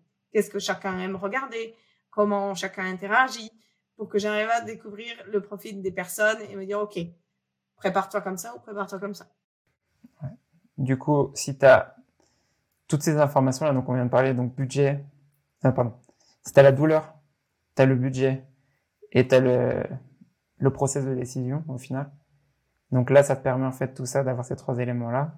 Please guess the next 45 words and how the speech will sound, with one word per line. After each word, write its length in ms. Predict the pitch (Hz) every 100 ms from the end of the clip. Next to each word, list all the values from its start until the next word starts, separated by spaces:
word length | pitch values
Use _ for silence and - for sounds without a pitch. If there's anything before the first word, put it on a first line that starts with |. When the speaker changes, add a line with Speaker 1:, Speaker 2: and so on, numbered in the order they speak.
| -
Speaker 2:
Au 60 | 127
final, 440 | - 127 131 131 - _ _ _ _ _ _ _ _ _
ça 140 | - 131
règle 140 | 131
tes 100 | 135
problèmes 240 | - 131 127
de 60 |
Speaker 1:
Ah. 60 | 131
Speaker 2:
closing. 260 | 127 139 147 - _ _ _ _ _ _ _ -
Speaker 1:
Là, 240 | 190 202
c'est 160 | 196 202
facile. 440 | 214 - 214 202 _ _ _ _ _ _ _ _ _ _ -
Je 100 | 185
parle 380 | 202 226 247
aux 20 | 240
bonnes 200 | 262 262
personnes, 500 | 294 - 254 285 285
je 100 | 214
les 180 | 202
ai 80 | 190
toutes 280 | 208 254 -
eues, 220 | 302 330 -
je 40 |
sais 180 | 220 214
quelles 180 | 214 208
sont 160 | 214 214
leurs 220 | 214 214
douleurs. 480 | 214 208 262 - _ _ _ -
Je 140 | 214
connais 300 | 220 247 269
le 120 | 277
budget, 260 | 277 285 269 269 262
je 120 | 214 208
sais, 360 | - 254 254 233
ils 140 | 214
savent 460 | - 247 247 220 -
que 100 | 196
je 80 | 202
suis 180 | 220 202
dans 140 | 208
le 60 | 202
budget. 460 | 202 190 226 - _ _ - -
Je 120 | 214
leur 460 | 240 240 240 226 233
ai 180 | 233